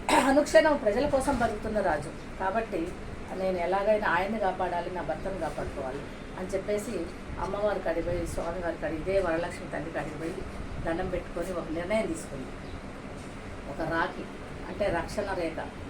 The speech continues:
ఆ రోజుల్లో రక్షాబంధం అనే పిలిచేవారు. ఆ రక్షాబంధం తీసుకొని అమ్మవారికి దండం పెట్టుకొని, "తల్లి, నేను బయలుదేరుతున్నాను,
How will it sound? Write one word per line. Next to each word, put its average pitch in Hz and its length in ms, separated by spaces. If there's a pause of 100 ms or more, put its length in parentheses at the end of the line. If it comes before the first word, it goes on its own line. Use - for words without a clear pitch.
(180)
ఆ 170 100
రోజుల్లో 190 380
రక్షాబంధం 165 640
అనే 156 200 (840)
పిలిచేవారు. 180 500 (460)
ఆ 160 120
రక్షాబంధం 190 520
తీసుకొని 170 380
అమ్మవారికి 165 440
దండం 156 320
పెట్టుకొని, 160 360
"తల్లి, 160 380 (360)
నేను 160 260
బయలుదేరుతున్నాను, 165 800